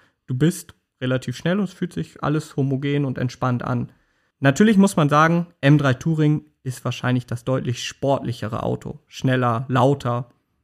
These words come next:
wahrscheinlich auch agiler. Aber er kann halt die Spreizung nicht so gut. Er ist halt nur sportlich, laut, agil.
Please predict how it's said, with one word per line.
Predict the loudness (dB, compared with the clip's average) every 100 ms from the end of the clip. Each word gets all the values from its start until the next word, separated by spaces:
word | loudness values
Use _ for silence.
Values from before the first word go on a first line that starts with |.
| _ -18
wahrscheinlich | -10 -4 -2 -2
auch | -6 -6
agiler. | -2 0 0 0 0 -2 -6 _ _ _ _ _ -2
Aber | 0 2 2 0 -6
er |
kann | -6 0 0
halt | 0 -4
die |
Spreizung | -10 -6 -8 -6 -6
nicht | -6 -10
so | -14
gut. | -18 -20 _ _ _
Er | -10
ist | -8 -6
halt | 2
nur | 8 8 8
sportlich, | 2 -6 -6 -4 -8 -10 -16 -6
laut, | -2 -2 -2 -8 _ _ _ -10
agil. | -6 -4 -2 -2 -4